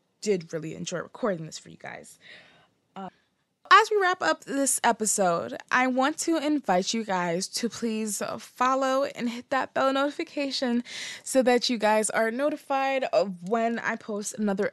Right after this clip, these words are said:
episode. Please don't worry. I should have, um, some form of social media linked in the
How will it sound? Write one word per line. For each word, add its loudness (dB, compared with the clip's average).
episode. 0
Please -2
don't 0
worry. -2
I 4
should 0
have, -2
um, -2
some 0
form 0
of -4
social -8
media -4
linked -6
in 0
the -2